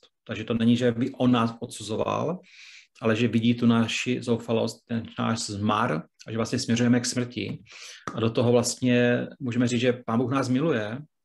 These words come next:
a přináší skrze Krista řešení. Eh, člověk to musí přijmout, musí tomu uvěřit, musí přijmout, co Ježíš udělal na kříži, že zemřel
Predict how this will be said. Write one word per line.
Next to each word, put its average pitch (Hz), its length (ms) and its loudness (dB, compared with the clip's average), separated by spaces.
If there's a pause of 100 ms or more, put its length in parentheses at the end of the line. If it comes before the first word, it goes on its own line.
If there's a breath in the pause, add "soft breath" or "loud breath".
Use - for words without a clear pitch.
a 120 40 -14
přináší 139 440 0
skrze 123 220 -6
Krista 123 360 -2
řešení. 120 560 -2 (920 loud breath)
Eh, 110 240 -4
člověk 135 460 0 (320)
to 127 100 -2
musí 131 280 -2
přijmout, 160 380 2
musí 117 180 2
tomu 123 220 2
uvěřit, 127 580 0
musí 117 200 -6
přijmout, 135 440 -2
co 113 320 -2
Ježíš 127 280 -8
udělal 123 200 0
na 117 80 2
kříži, 117 360 -2
že 104 260 0
zemřel 117 640 0